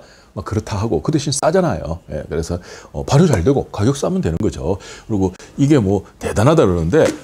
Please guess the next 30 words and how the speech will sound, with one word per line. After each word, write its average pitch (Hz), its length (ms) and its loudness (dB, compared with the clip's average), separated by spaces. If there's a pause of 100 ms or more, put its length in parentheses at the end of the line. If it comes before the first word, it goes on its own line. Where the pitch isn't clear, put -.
(380)
아무것도 156 680 0
아닙니다. 82 260 -2
이거, 82 600 0
어, 80 360 -6
안에 143 260 -2 (200)
열 160 180 6
나는 208 240 4
것밖에 117 300 0
없다. - 340 -6 (100)
이렇게 95 100 -6
생각하면 85 360 -4
됩니다. 80 280 -2 (140)
바닥에 113 600 -2
이제 69 160 -8
열이 85 180 0
난다. 76 460 -2 (300)
어, 76 160 -4 (100)
이 107 260 0
열이, 175 320 2 (260)
어, 76 300 -2
요 85 120 0
안에 95 180 0
이렇게 76 280 -6
닫혀야 - 360 -6
되죠. 73 220 -8
그리고 135 280 4 (380)
요렇게 151 240 4
해서 131 180 4
이제 101 220 0
넣었는데 127 500 0